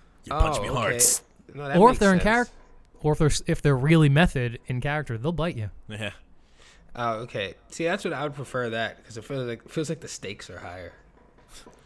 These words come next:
Speaker 3: If the, uh, the staff will just, like, openly attack you. <laughs>
Speaker 2: Yeah, yeah, yeah.
Speaker 1: It's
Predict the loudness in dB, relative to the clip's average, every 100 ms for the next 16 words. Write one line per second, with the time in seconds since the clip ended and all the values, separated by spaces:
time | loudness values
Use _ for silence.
0 | -20 -20 -20 -20 -20 -20 -18 -6 -2 2
1 | 4 4 2 0 2 2 2 -2 -4 -4
2 | -4 -6 -4 0 2 0 0 -2 -4 -6
3 | -6 -10 -12 -12 -12 -10 -10 -12 -18 _
4 | -20 -20 -8 -4 -2 -2 -2 -2 -4 -4